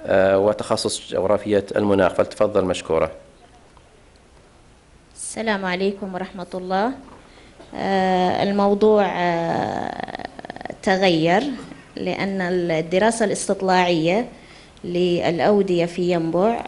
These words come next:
Speaker 2: آه، لم يتثنى للباحثة أن تكملها. آه، الموضوع المشاركة به اليوم اسمه التحليل المكاني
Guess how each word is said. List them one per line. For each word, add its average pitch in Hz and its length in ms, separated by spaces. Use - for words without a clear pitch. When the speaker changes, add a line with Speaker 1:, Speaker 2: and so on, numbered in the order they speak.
Speaker 2:
آه، 143 360
لم 190 220
يتثنى 180 680
للباحثة 175 840
أن 175 280
تكملها. 175 760
آه، 175 440
الموضوع 214 600
المشاركة 208 1040
به 175 160
اليوم 185 580
اسمه 196 260
التحليل 214 540
المكاني 202 800